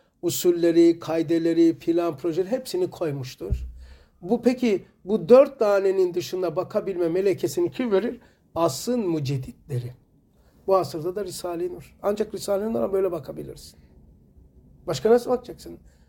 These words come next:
Bir tanesi söylesin, çıksın, desin ki, "Bu şekilde bakışı ben falan yerde buldum.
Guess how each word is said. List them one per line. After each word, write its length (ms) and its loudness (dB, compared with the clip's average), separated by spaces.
Bir 120 0
tanesi 280 4
söylesin, 400 2
çıksın, 320 -10
desin 240 -6
ki, 180 -10
"Bu 100 2
şekilde 440 0
bakışı 500 0
ben 120 8
falan 300 2
yerde 320 2
buldum. 240 -6